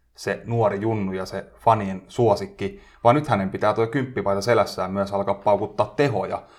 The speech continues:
Ja mä uskon, että hänestä on siihen, mutta on se, on se tietysti nuorelle miehelle kova paikka, mutta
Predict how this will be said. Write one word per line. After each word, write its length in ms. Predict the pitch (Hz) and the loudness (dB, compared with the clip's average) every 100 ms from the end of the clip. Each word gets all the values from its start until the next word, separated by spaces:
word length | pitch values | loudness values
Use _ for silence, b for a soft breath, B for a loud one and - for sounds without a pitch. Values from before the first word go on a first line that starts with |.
| b b b | b b b
Ja 60 | 110 | 4
mä 60 | |
uskon, 340 | 147 160 - 98 | 6 4 0 -4
että 120 | 110 | 0
hänestä 260 | 104 95 - | -2 -2 0
on 200 | 120 98 | 2 2
siihen, 380 | - 95 90 87 | -4 -6 -6 -10
mutta 260 | 92 - | -8 2
on 100 | 120 | 2
se, 120 | 139 135 | 2 -2
on 140 | 139 139 | -4 -4
se 80 | |
tietysti 300 | 143 151 - | -2 -2 -2
nuorelle 360 | 139 147 101 95 | 0 4 2 0
miehelle 320 | 101 101 98 | -2 0 -2
kova 260 | - 117 98 | 0 2 2
paikka, 540 | - 101 - 95 - b b b | 4 0 0 -8 -8 b b b
mutta 280 | 113 - | -10 -6